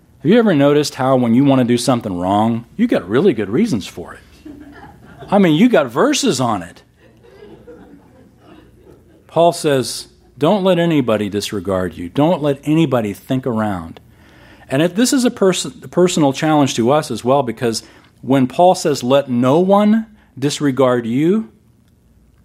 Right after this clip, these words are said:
you could also understand this or a-, apply this, "Let no one disregard what I'm saying." That includes me. That includes you. Don't think around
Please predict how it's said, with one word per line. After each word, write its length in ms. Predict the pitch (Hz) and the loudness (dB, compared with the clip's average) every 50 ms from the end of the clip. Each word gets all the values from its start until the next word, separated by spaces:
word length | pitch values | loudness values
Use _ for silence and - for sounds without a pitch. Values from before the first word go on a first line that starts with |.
| _ _ _ _ _ _ _ _ | _ _ _ _ _ _ _ _
you 160 | - 127 151 | -8 -8 -2
could 140 | - 147 131 | 0 2 2
also 480 | 139 147 165 151 - - 135 123 120 120 | 4 4 4 2 0 0 2 2 2 2
understand 540 | 120 110 110 - - 131 123 120 120 113 | 2 0 0 -2 0 0 0 2 2 2
this 180 | 113 117 113 - | 2 2 2 2
or 240 | 104 98 92 95 - - | 0 0 0 -2 -6 -8
a-, 140 | 110 107 - - | -10 -10 -10 -12
apply 340 | - - 127 127 147 160 | -4 0 0 2 2 2
this, 400 | 131 98 95 98 101 - - - | 0 -2 -4 -6 -6 -8 -10 -4
"Let 220 | 127 127 135 127 123 | -2 -2 -2 0 -2
no 140 | 127 143 156 | -2 -2 0
one 200 | 156 139 120 113 | 0 0 0 0
disregard 680 | 120 127 127 - 120 110 104 107 123 127 101 92 92 92 | 0 -2 -2 -2 -4 -4 -2 0 0 0 0 -2 -2 -4
what 160 | 98 95 92 | -6 -6 -6
I'm 100 | 92 92 | -6 -8
saying." 440 | 90 - 139 147 143 101 87 82 - - _ _ _ _ _ _ _ _ _ _ _ _ _ - _ _ _ _ - | -8 -10 -10 -10 -10 -12 -14 -16 -20 -20 _ _ _ _ _ _ _ _ _ _ _ _ _ -20 _ _ _ _ -10
That 140 | - 160 165 | -8 -4 -2
includes 400 | 175 180 175 - 185 180 - 120 | -2 -2 0 2 0 0 2 2
me. 360 | 143 214 262 254 - - - - - _ _ _ _ _ _ _ _ - - | 4 4 4 4 2 -2 -8 -20 -20 _ _ _ _ _ _ _ _ -20 -12
That 160 | 98 110 120 | -10 -6 -4
includes 440 | 127 131 131 131 139 139 131 120 110 | -4 -4 -2 0 0 -2 0 -2 -2
you. 260 | 123 147 143 110 90 - - - - - - - - - - - - - - - - - 107 | 0 0 0 0 -2 -6 -14 -20 -20 -20 -20 -20 -20 -20 -20 -20 -20 -20 -20 -20 -20 -10 -4
Don't 320 | 120 135 139 147 147 127 | -2 0 0 0 -2 -6
think 260 | - - 156 139 131 | -4 -2 -2 -2 0
around 600 | 131 117 110 117 120 123 117 107 90 85 82 - | -2 -4 -4 -4 -2 -2 -2 -2 -4 -6 -10 -14